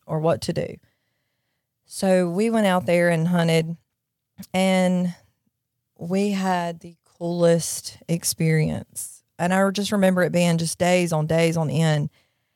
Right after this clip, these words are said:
and being so thankful for every experience. We were sitting there one time, and I just remember being, you know, going to the doctor and dealing with all those things that came with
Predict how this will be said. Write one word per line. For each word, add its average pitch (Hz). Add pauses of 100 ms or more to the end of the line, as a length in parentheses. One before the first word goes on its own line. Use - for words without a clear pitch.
(160)
and 170
being 175
so 175
thankful 160
for 151 (100)
every 175
experience. 170
We 208
were 208
sitting -
there 170
one 170
time, 165 (760)
and 170
I 196
just 226
remember 190
being, 170 (880)
you 180
know, 185
going 208
to 214
the 202
doctor 180
and 170
dealing 196
with 185
all 180
those 175
things 170
that 165
came 165
with 156